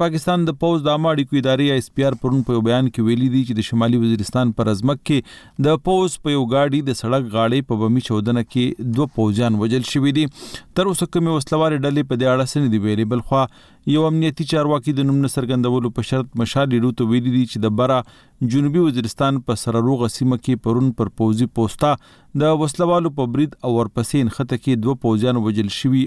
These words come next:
او څلور نور جوبل دي. تحریک طالبان پاکستان د دې برید ذمواري منلې ده. د شمالي وزیرستان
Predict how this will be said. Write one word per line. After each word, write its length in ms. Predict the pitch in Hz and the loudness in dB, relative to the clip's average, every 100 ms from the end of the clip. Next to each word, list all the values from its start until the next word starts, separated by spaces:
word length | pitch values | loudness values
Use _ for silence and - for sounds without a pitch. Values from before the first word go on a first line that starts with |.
| - 113 | -2 -4
او 40 | - | -2
څلور 360 | 117 117 120 107 | 0 2 2 2
نور 200 | 123 113 131 | 0 0 0
جوبل 280 | 123 139 135 | 0 0 0
دي. 100 | 165 - - - - 180 | 0 -2 -12 -20 -6 -2
تحریک 260 | 180 175 175 165 | 0 0 -2 0
طالبان 500 | 156 147 156 160 143 127 | 0 0 0 0 -2 -4
پاکستان 560 | - 117 147 139 131 | -6 -6 0 0 0
د 100 | 113 120 | 0 0
دې 180 | 107 | 0
برید 260 | 120 113 113 | 0 -2 0
ذمواري 460 | 107 107 113 117 127 - 139 | 0 2 2 0 -2 -2 0
منلې 320 | 135 135 110 123 | 2 0 0 0
ده. 80 | 156 147 - - 240 - - - - - - - 170 | 0 -2 -14 -20 -20 -20 -20 -20 -20 -20 -20 -2 2
د 160 | 196 185 | 2 0
شمالي 240 | 202 214 220 | 0 0 0
وزیرستان 460 | 196 196 208 208 | -2 -2 0 -2